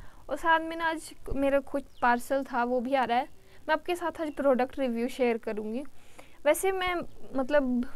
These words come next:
vlog ही करती हूँ, लेकिन मैं product इसलिए आपके साथ review share करती हूँ ताकि मतलब अगर मेरे पैसे waste हो जाएं तो आपके पैसे waste ना हो, आप वो देख कर एटलीस्ट ये देख लो कि आपको प्रोडक्ट लेना चाहिए या नहीं। तो मैं Mamaearth के जो products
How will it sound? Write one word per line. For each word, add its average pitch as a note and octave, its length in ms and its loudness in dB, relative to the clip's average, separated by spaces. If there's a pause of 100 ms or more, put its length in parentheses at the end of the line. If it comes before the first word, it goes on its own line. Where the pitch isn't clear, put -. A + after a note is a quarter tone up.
vlog B3+ 380 6
ही E4 60 2
करती C#4 320 -2
हूँ, B3+ 80 -2
लेकिन C#4+ 240 -2
मैं E4 140 -2
product D4 400 2
इसलिए E4 380 -4
आपके C#4 260 -2
साथ C4 180 -2
review A#3+ 300 -2
share C4 320 2
करती B3 300 -4
हूँ - 80 0
ताकि D4 320 -4 (600)
मतलब B3+ 240 0
अगर C4+ 180 2
मेरे C#4 280 4
पैसे C4 320 2
waste B3+ 320 2
हो C4 60 2
जाएं A3+ 260 -4
तो C4 220 4
आपके - 320 2
पैसे C4+ 260 0
waste A#3+ 340 -2
ना A#3+ 80 0
हो, A#3+ 100 0
आप B3 160 -2
वो C4 80 4
देख A#3+ 280 0
कर A#3+ 200 -2 (220)
एटलीस्ट B3+ 420 2
ये B3 120 2
देख G#3+ 240 2
लो B3 60 -4
कि C4 140 0
आपको C4 320 2
प्रोडक्ट A#3+ 500 2
लेना A#3+ 300 4
चाहिए A#3+ 440 0
या A#3+ 60 2
नहीं। B3 480 0 (720)
तो B3 160 4
मैं C4 140 6
Mamaearth C4+ 600 2
के C#4 140 0
जो C4 140 2
products A3+ 500 -2